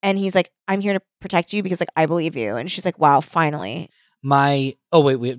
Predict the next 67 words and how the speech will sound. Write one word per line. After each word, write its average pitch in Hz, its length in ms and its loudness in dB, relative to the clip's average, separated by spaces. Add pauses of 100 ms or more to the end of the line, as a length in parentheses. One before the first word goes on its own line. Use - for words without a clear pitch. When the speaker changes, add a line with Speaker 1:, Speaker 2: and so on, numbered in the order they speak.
Speaker 2:
yeah, 120 180 -6
we 131 80 -4
haven't 120 140 -2
got 113 140 -2
to 113 80 -4
that, 110 180 -4
my 113 160 -6
favorite 117 220 -4
line 110 200 -6
yet. 107 200 -10 (360)
Um, 175 200 8
Speaker 1:
Oh. 143 60 4
Speaker 2:
she's 170 120 2
like, 170 100 0
"Thank 196 320 -2
you 214 60 2
so 202 160 4
much." 190 280 4
And 143 120 0
then 143 180 0
you 131 140 -4
hear, 147 320 2 (160)
but 143 100 -4
you 131 100 -4
hear 240 220 -4
a 202 40 2
noise 190 240 0
in 190 60 -4
the 185 60 -4
distance, 180 380 -6
Speaker 1:
Oh - 20 0
Speaker 2:
don't 202 140 0
Speaker 1:
my - 20 -2
Speaker 2:
you, 196 60 0
Speaker 1:
God, 190 60 0
Speaker 2:
Kelly? - 200 2
Speaker 1:
what 233 80 0
is 254 140 -4
that? 180 240 2
Speaker 2:
What 196 100 6
is 247 160 8
that 151 160 4
noise 208 240 2
in 190 80 0
the 131 80 -2
Speaker 1:
Uh, 117 40 -4
Speaker 2:
distance? 117 520 -6 (320)
Vroom, 127 300 2
vroom, 123 200 2
vroom. 143 500 6 (160)
Speaker 1:
Uh-oh. 208 200 2
Speaker 2:
What 208 80 8
is 202 60 8
that 196 180 8
noise? 170 560 4 (220)
Speaker 1:
Vroom, 214 200 -4
vroom, 214 200 0
vroom, 214 180 0
vroom. 202 480 -2 (180)
Speaker 2:
Uh, 151 240 6
whip, 143 440 4
wh-, 139 440 -12
whip 202 220 4
the 220 100 0
camera 170 560 4
over 165 300 6
to 135 540 6